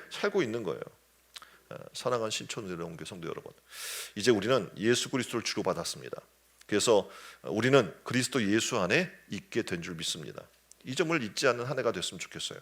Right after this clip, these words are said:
그리고 담대하게 그 예수 그리스도를 증거하는 한 해가 되시기를 주님의 이름으로 축원드립니다. 그럼 어떻게 해야 돼요? 교회의 주인인 하나님을 바라보며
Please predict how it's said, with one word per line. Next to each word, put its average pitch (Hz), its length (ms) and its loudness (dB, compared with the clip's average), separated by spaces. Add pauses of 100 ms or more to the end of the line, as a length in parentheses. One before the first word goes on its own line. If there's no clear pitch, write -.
(220)
그리고 85 280 -4
담대하게 87 760 -2
그 98 140 -6
예수 95 340 -2
그리스도를 95 420 -6
증거하는 92 580 0 (180)
한 104 220 -6
해가 85 580 2
되시기를 - 560 -2 (220)
주님의 92 560 0 (200)
이름으로 82 500 -2
축원드립니다. 95 760 -4 (720)
그럼 208 160 2
어떻게 156 280 4
해야 143 80 10
돼요? 143 180 6
교회의 135 420 2
주인인 95 360 -2
하나님을 120 380 0
바라보며 85 640 0